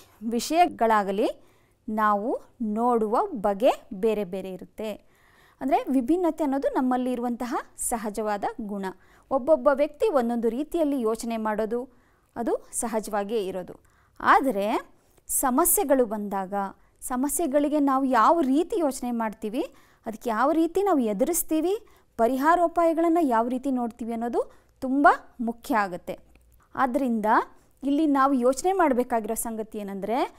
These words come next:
ವಿಭಿನ್ನತೆ ಇರೋದೇನೋ ಸಹಜ, ಆದರೆ ಸಮಸ್ಯೆಗಳು ಬಂದಾಗ ನಾವು ಒಂದು ಪರಿಸ್ಥಿತಿಯನ್ನ ಅವಲೋಕಿಸಿ ಅದಕ್ಕೆ ಪರಿಹಾರ ಕಂಡ್ಕೋಬೇಕು.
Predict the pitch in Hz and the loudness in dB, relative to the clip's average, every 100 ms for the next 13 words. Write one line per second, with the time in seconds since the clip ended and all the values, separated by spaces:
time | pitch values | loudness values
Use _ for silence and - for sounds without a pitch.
0 | - _ - 226 202 254 285 302 - 311 | -20 _ -10 -8 -2 0 2 0 -2 -2
1 | 285 285 277 285 427 - - - 208 202 | 2 4 4 4 2 0 -6 -6 -6 -6
2 | 196 226 440 - - 190 180 214 208 - | -2 -2 -4 -12 -16 -12 -10 -8 -6 -6
3 | 220 311 381 359 240 240 208 214 202 202 | -2 -2 -2 -4 -2 -4 -4 -6 -6 -6
4 | 196 202 208 - - _ 220 220 208 202 | -6 -8 -8 -16 -20 _ -6 -2 -2 -2
5 | 339 453 - _ 214 220 214 370 - _ | -4 -4 -12 _ -8 -6 -4 -4 -6 _
6 | _ 233 233 294 - 330 277 226 208 208 | _ -2 -2 -2 -4 -4 -4 -4 -4 -4
7 | 247 - 214 226 254 339 349 254 - 226 | -6 -4 -2 0 6 6 6 0 -4 -4
8 | 269 - - _ 214 208 208 269 - - | -6 -10 -20 _ -8 -6 -2 0 -2 -4
9 | _ _ _ _ _ 330 330 277 233 - | _ _ _ _ _ 4 4 2 -2 -4
10 | 202 - 196 185 - | -8 -10 -10 -12 -14